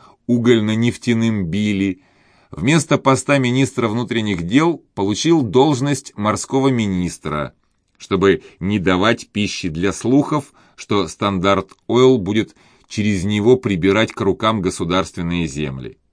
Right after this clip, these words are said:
Он вместе с женой переселился в Вашингтон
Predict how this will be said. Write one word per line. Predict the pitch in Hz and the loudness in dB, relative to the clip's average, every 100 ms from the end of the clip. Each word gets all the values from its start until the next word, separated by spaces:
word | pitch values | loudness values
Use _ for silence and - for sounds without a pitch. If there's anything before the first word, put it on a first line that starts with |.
| _ _ _ _ _ _ _ - - | _ _ _ _ _ _ _ -20 -6
Он | - 139 | 0 2
вместе | 113 147 - 143 | 2 0 2 0
с | |
женой | 87 82 127 143 151 | 0 0 0 0 0
переселился | 127 113 117 117 131 127 123 | 0 0 0 4 4 2 -2
в | 95 90 | -2 -4
Вашингтон | 98 113 110 98 - 120 139 139 | -4 -4 -4 -6 -2 0 0 -4